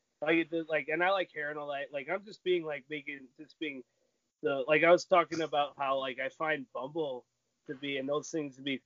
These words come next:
kind of realistic in a weird way, because when you're out and about, that's what you're doing. When you, when you see somebody, you're, like, going,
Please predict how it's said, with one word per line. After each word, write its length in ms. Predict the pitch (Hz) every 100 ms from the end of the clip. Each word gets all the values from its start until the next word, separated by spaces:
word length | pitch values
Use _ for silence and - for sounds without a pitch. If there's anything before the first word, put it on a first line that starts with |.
| -
kind 240 | 143 196
of 180 | 247 151
realistic 680 | 165 180 147 151 - 226 214
in 80 | 175
a 100 | 127
weird 260 | 127 160 165
way, 280 | 156 165
because 420 | 175 147 156 135 - _ _ -
when 160 | 156
you're 160 | 170 185
out 200 | 151 160
and 60 | 165
about, 340 | 127 123 165 - -
that's 200 | 151 202
what 140 | 175
you're 80 | 151
doing. 360 | 131 135 185 202
When 120 | 143
you, 120 | 139
when 160 | 131 135
you 100 | 147
see 160 | - 156
somebody, 420 | - 170 175 185
you're, 120 | 156
like, 240 | 123 117 113
going, 180 | 120